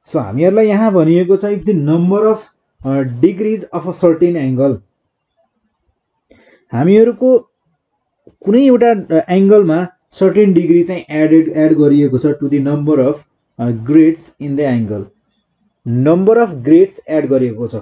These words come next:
कति grade एड गरिएको छ त? हन्ड्रेड एन्ड फिफ्टी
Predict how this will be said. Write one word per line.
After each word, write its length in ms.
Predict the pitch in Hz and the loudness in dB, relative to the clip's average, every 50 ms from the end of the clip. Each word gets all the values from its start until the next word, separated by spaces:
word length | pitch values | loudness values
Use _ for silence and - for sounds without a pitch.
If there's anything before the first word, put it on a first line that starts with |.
| - - | -4 -4
कति 200 | 175 180 190 196 | -2 0 0 0
grade 260 | 165 165 170 185 175 | 0 0 0 2 2
एड 160 | 180 170 160 | 2 2 2
गरिएको 380 | 156 160 160 156 151 151 147 147 | 2 2 2 2 0 0 -2 -4
छ 80 | 139 | -6
त? 280 | 139 131 175 208 - - _ _ _ _ _ _ _ _ - 123 | -4 -6 -6 -6 -6 -8 _ _ _ _ _ _ _ _ -8 -6
हन्ड्रेड 360 | 127 143 147 147 156 147 143 | -4 -4 0 0 0 0 0
एन्ड 140 | 156 170 175 _ _ _ _ _ _ _ | -2 -8 -10 _ _ _ _ _ _ _
फिफ्टी 280 | 131 123 120 - 160 | -8 -8 -2 -2 -2